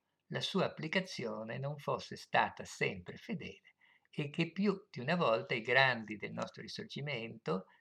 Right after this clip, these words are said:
compreso Cavour, fossero venuti meno in situazioni di necessità e urgenza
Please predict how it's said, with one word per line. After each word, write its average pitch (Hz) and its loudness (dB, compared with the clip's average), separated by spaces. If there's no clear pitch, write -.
compreso - 0
Cavour, - 0
fossero - 2
venuti 147 0
meno 107 -2
in 143 -6
situazioni 123 0
di 107 -16
necessità 120 0
e - 2
urgenza - -6